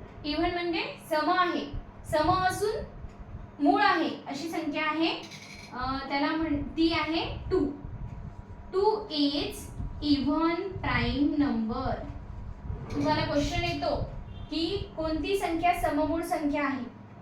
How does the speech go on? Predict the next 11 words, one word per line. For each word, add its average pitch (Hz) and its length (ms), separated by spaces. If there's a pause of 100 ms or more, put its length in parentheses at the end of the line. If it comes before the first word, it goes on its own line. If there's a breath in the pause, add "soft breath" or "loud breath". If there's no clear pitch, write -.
(180)
सम 285 220
असूनही 339 540
मूळ 403 100
संख्या 302 400
आहे, 285 260
तर 285 100
ती 285 280
आहे - 420 (200)
दोन. 226 340 (760)
ठीक 339 160
आहे, - 260